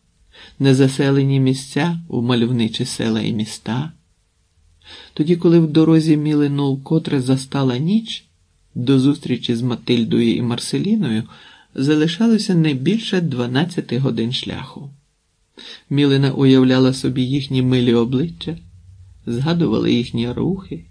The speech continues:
голоси, тишу величезного будинку, спокій і мудрість бібліотеки, килими, крісла, мансарду.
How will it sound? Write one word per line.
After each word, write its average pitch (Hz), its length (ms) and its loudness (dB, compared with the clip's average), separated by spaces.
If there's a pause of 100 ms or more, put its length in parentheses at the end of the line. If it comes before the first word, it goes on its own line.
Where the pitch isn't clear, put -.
голоси, 127 680 -4 (880)
тишу 131 320 2
величезного 117 720 0
будинку, 143 840 -4 (800)
спокій - 600 -4
і 135 80 -2
мудрість 135 680 -2
бібліотеки, 113 1120 -4 (800)
килими, 156 680 -2
крісла, 147 480 -4
мансарду. 139 840 -6